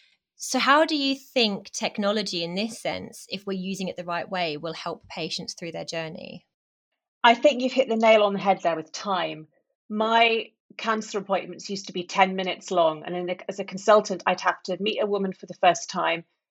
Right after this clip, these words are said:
Speaker 2: take a history, examine her, tell her she had cancer, ask her what surgery she wanted, mention chemo, radiotherapy. There isn't time to talk about the side effects of treatments, let alone coping with sex, work,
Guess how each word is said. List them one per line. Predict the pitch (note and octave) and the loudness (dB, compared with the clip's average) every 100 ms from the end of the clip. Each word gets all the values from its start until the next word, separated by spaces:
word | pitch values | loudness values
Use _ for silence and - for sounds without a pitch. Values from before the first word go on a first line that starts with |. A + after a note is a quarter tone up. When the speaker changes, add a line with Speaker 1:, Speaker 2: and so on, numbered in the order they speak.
| _ | _
Speaker 2:
take | A3 G#3+ | 2 2
a | G#3 | 4
history, | G3 G3 G3 F3 F3 _ | 0 0 0 0 0 _
examine | - - G3+ G3+ F#3+ | -4 6 6 6 0
her, | E3+ E3 - _ - | 0 -2 -4 _ 0
tell | A3+ A#3 | 4 6
her | |
she | A#3 A3 F#3+ | 4 0 -2
had | F3+ | -4
cancer, | - E3+ E3 - E3 E3 | -6 -10 -10 -6 -6 -4
ask | - A#3 A#3 | 2 4 4
her | A3 | -2
what | G#3 F#3+ | -4 -4
surgery | - F3+ F3 | -4 -4 -4
she | D#3+ E3+ | -12 -10
wanted, | D#3 D#3+ - D#3+ - | -8 -8 -6 -8 0
mention | G#3+ A3 - G3+ | 2 2 -2 -8
chemo, | G3 G3 F3+ F3 | -2 -2 0 0
radiotherapy. | E3+ E3+ D#3+ E3 D3+ - - - _ _ _ _ | 0 0 -4 -4 -4 -6 -16 -20 _ _ _ _
There | - A#3+ | 4 6
isn't | B3+ A#3+ | 6 2
time | A3 A3 B3 B3 | -2 2 4 4
to | A3+ | 4
talk | G3+ A3+ A3 | 4 4 0
about | G3 E3+ E3 - | 0 0 0 -2
the | F#3+ | -8
side | - F#3 F#3 | 0 2 2
effects | - F3 - - | -2 -6 -6 -14
of | |
treatments, | - F#3 - F3 | -10 -8 -8 -6
let | A3 A#3 | 4 4
alone | A3+ A3 G#3+ F3+ | 6 8 6 6
coping | F3 G3+ G3 G3 | -2 -4 -6 -8
with | F#3+ A3 | -12 -12
sex, | - A3 - - - | 0 0 0 -8 -6
work, | F#3+ F#3+ | 0 2